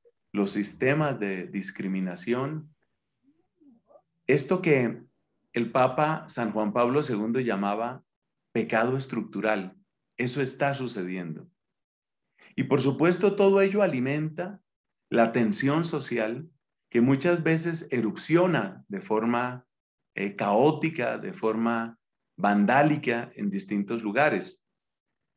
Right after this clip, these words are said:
Por supuesto, estamos en contra de esas expresiones de anarquía,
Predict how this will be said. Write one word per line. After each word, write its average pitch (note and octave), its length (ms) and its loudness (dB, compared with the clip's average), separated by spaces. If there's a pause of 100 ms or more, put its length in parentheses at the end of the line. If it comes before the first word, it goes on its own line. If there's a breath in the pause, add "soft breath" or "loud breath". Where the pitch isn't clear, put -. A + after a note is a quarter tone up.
(160)
Por G#2 140 -2
supuesto, A#2+ 400 0
estamos C#3 460 0
en G#2 180 -2
contra E3 680 0 (420)
de G2+ 120 -2
esas C3 300 -2
expresiones A2 840 -4
de G2+ 120 -2
anarquía, F#2 800 -2